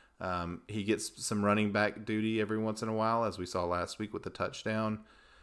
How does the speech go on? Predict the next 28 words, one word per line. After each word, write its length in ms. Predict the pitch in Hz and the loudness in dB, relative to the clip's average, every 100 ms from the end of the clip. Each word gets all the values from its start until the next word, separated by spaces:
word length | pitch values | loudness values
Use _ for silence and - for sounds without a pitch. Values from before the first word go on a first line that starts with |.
| - - _ _ _ _ _ _ _ _ _ _ _ _ | -20 -20 _ _ _ _ _ _ _ _ _ _ _ _
What, 540 | 107 98 131 202 - - _ _ _ _ _ _ _ _ | -8 4 8 8 4 -14 _ _ _ _ _ _ _ _
if, 180 | 120 123 | 0 2
if 180 | 123 127 | 2 4
we 140 | 143 165 | 6 8
were 220 | 160 160 | 8 6
to, 360 | - 135 - | 4 0 -2
to 140 | - 139 | 0 0
trade 560 | - 143 127 127 123 | 2 6 8 6 4
Curtis 340 | - 120 113 - | 2 4 4 0
Samuel, 600 | 120 113 92 71 65 87 - _ _ _ | 2 2 0 -4 -6 -10 -16 _ _ _
what 420 | 104 104 120 - | -2 2 2 2
do 80 | 120 | -2
you 60 | 110 | 0
th-, 160 | 104 - _ | -2 -6 _
think 200 | 104 - | -8 -8
the 60 | 98 | -6
compensation 680 | 107 98 101 107 101 107 95 | -2 -2 -2 0 0 0 -2
would 160 | 85 | 0
be? 200 | 117 120 | 0 2
I 20 | 78 | 0
mean, 180 | 82 | -2
is 140 | 82 82 | -4 -4
a 80 | 82 | -8
third 380 | - 101 101 | -2 2 4
round 360 | 95 92 95 90 | 4 2 0 -2
pick 420 | - 107 - - - - - _ _ | 0 0 0 -6 -18 -20 -20 _ _
too 200 | - 113 | -6 -2
much 600 | 92 92 147 - - - | 0 0 0 -4 -10 -10